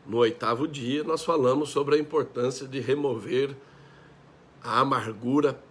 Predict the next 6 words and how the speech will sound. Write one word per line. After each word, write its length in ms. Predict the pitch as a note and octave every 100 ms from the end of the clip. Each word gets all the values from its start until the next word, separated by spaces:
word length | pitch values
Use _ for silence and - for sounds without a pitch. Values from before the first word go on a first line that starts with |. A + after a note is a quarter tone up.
| -
pela 340 | C3 D3+ D3
raiz. 880 | B2 F3+ D3+ D3+ C#3+ - - - - - - - - - -
Na 160 | G#2+ A2+
terça-feira, 800 | - C#3 C#3 A#2+ - A#2+ A#2+ A2
dia 260 | A2 D#3
vinte, 460 | B2 C3+ F3 -